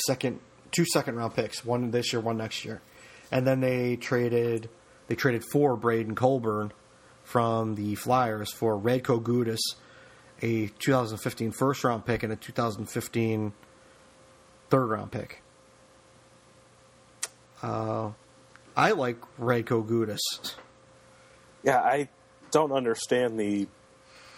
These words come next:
Speaker 2: package that they gave up to get Braden Coburn.
Speaker 1: Not only did he give up Radko Gudas,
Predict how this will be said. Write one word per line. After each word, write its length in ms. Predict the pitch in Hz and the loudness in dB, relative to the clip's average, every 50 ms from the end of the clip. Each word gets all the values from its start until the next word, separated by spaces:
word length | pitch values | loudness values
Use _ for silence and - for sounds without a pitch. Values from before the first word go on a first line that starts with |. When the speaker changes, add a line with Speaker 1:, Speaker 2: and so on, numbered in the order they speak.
| - - - - - | -20 -20 -20 -20 -10
Speaker 2:
package 440 | - - - 127 127 - - 113 107 - - | -2 2 2 2 2 2 0 0 0 -2 -4
that 100 | 110 - | -2 0
they 100 | - 110 | 0 0
gave 220 | 101 110 107 107 113 | 2 2 4 4 4
up 160 | 113 107 - | 2 0 -2
to 60 | - | 0
get 140 | - 113 - - - - | 0 0 0 0 0 0
Braden 340 | - 113 117 110 110 101 104 | 2 2 2 2 -2 -4 -6
Coburn. 600 | - - - 110 110 104 98 95 95 95 101 101 - - - | 0 2 4 4 4 2 0 -4 -4 -6 -10 -12 -12 -6 0
Speaker 1:
Not 180 | 139 147 175 180 | 2 2 2 4
only 160 | 190 185 160 | 2 0 0
did 120 | 151 156 143 | 0 0 0
he 40 | |
give 200 | 135 131 151 139 | 0 0 0 0
up 100 | 135 120 | 0 0
Radko 340 | 120 135 131 131 120 123 113 | 0 0 0 0 -2 -4 -4
Gudas, 340 | 107 110 117 147 143 107 107 | -2 0 0 0 0 0 -2